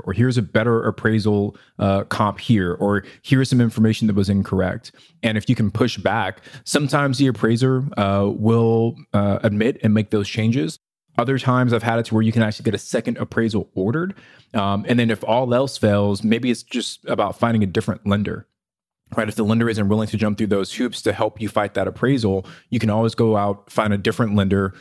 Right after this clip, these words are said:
They'll be able to reorder another appraisal, uh, another appraiser. <laughs> They'll be able to order another appraisal from another appraiser, which will help you hopefully get a better, uh, opinion of the value of the property. So that's what we've done in the past to help us get around some of these, uh, these appraisal gaps that we've seen.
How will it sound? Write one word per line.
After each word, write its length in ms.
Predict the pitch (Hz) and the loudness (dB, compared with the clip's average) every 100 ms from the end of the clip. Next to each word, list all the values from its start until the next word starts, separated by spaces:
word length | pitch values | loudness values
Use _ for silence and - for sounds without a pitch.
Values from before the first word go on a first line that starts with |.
| - _ | -20 _
They'll 120 | 110 | 0
be 120 | 98 | 2
able 160 | 107 101 | 0 0
to 60 | |
reorder 440 | 98 113 113 110 104 | 0 0 0 0 0
another 300 | 98 107 123 | 0 0 -2
appraisal, 560 | 110 104 104 98 107 - | 0 0 2 0 0 0
uh, 120 | 104 | 0
another 280 | 101 110 110 | 0 0 0
appraiser. 720 | 101 - 151 123 104 101 117 _ _ _ - | 0 0 0 2 0 0 -4 _ _ _ -12
<laughs> 260 | 110 135 123 | -8 -8 -2
They'll 140 | 123 | -2
be 220 | 131 131 - _ - - | 0 -4 -6 _ -6 -2
able 260 | - 139 143 | -2 0 -2
to 100 | - | -2
order 260 | - 127 123 | -2 0 0
another 360 | 113 120 123 | 2 2 2
appraisal 760 | 117 110 - 135 117 127 123 107 | 0 -2 0 0 2 0 0 -2
from 180 | - 117 | 0 2
another 260 | 113 113 | 2 2
appraiser, 800 | 113 107 - 110 101 110 110 92 90 - - | 0 -2 0 0 0 2 2 0 -2 -10 -14
which 180 | - 113 | -4 -2
will 120 | 113 | 0
help 260 | 98 117 113 | -2 -2 0
you 100 | 107 | 0
hopefully 300 | 104 98 101 | 0 0 -2
get 140 | 98 | -2
a 20 | 95 | -2
better, 420 | 85 92 92 87 - | -2 0 -2 -2 -2
uh, 260 | 98 92 | -2 -2
opinion 320 | 101 101 104 95 | -4 -4 -2 0
of 80 | |
the 80 | 90 | -2
value 260 | 85 87 92 | -4 -4 -6
of 80 | 85 | -8
the 60 | |
property. 440 | - 87 90 98 98 | -8 -8 -8 -8 -4
So 300 | 104 95 95 - - - | -2 -2 -4 -12 -8 -4
that's 160 | 123 | -2
what 80 | 127 | 0
we've 120 | 123 | 2
done 160 | 117 110 | 2 2
in 120 | 101 | 0
the 60 | 92 | 0
past 360 | 95 95 92 | -2 -4 -2
to 80 | 107 | -2
help 200 | 98 95 | 0 -2
us 100 | 101 | -4
get 140 | - 95 | -2 -2
around 320 | 90 92 90 | 0 -2 -2
some 160 | 98 | 0
of 120 | 92 90 | 0 2
these, 280 | 92 90 | 0 0
uh, 260 | 95 92 92 | -2 -2 -4
these 140 | 98 95 | -4 -4
appraisal 400 | 92 98 92 92 | -2 -4 -2 -4
gaps 300 | 87 80 - | -4 -6 -6
that 80 | |
we've 180 | - 95 | -6 -6
seen. 300 | - - 104 | -4 -6 -6